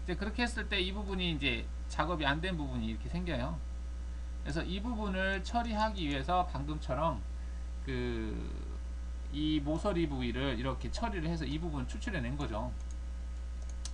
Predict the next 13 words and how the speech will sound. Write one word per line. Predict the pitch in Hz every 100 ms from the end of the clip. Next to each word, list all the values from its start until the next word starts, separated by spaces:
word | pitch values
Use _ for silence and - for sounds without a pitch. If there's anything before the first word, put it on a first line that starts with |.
| -
즉 | 175 -
등고선 | 190 208 214 170
잔삭을 | 151 165 185 165
해서, | 147 135 196 233 - - - - - - -
어, | 127 117 117 117 - -
얘를 | 147 190 185 185
해서 | 208 165 143 147 - - - - - - - - - - - - - - - - - - - - - - -
이게 | 135 127
등고선 | 156 135 139 135
잔삭이었나? | 127 120 131 131 127 120 113 110 127 180 202 -
아닌데? | 147 139 135 156
어, | 123 104
얘였죠. | 135 165 135 - 135